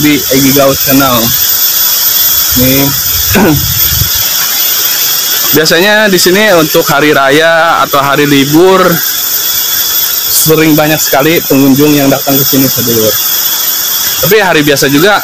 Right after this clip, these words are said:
ada aja, sedulur, yang apa, mengunjungi ya, mengunjungi objek wisata di sini. Nih,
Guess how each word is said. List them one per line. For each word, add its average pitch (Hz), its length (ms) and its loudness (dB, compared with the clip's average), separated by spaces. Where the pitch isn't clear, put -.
ada 131 240 2
aja, 170 240 2
sedulur, 147 480 2
yang 127 420 2
apa, 170 240 -2
mengunjungi 147 720 4
ya, 131 120 0
mengunjungi 131 840 4
objek 135 300 -2
wisata 123 400 0
di 131 80 2
sini. 131 260 2
Nih, 165 80 2